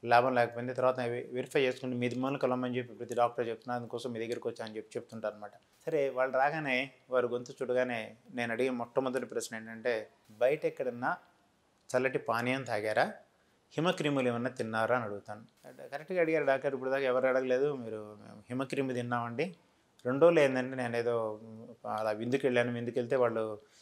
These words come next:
చివర్లో హిమక్రిమి ఇచ్చారు, ఐస్ క్రీమ్ ఇచ్చారు, ఆ ఐస్ క్రీమ్ తిన్నానండి. తిన్నప్పుడు బాగానే ఉందండి. తర్వాత మరుసటి నుంచి ఈ సమస్య అంతా మొదలైంది" అండి చెప్తుంటారు. సరే, ఈ గొంతు ఇన్ఫెక్షన్‌కి,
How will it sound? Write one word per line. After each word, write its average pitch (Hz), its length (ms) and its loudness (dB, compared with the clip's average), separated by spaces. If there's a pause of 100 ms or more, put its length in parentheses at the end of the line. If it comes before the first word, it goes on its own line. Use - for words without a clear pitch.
చివర్లో 135 380 0
హిమక్రిమి 123 420 0
ఇచ్చారు, 120 560 0
ఐస్ 120 180 0
క్రీమ్ 117 180 -4
ఇచ్చారు, 123 280 -2
ఆ 117 100 4
ఐస్ 110 220 -4
క్రీమ్ 120 180 -6
తిన్నానండి. 110 560 -8 (520)
తిన్నప్పుడు 185 280 0
బాగానే 143 280 4
ఉందండి. 131 340 0
తర్వాత 127 240 0
మరుసటి 123 420 -2
నుంచి 180 220 0
ఈ 139 120 2
సమస్య 123 400 -6
అంతా 117 640 0
మొదలైంది" 110 480 -6
అండి 107 200 -12
చెప్తుంటారు. 110 760 -10 (540)
సరే, 143 480 6 (340)
ఈ 135 200 0
గొంతు 190 220 0
ఇన్ఫెక్షన్‌కి, 170 840 0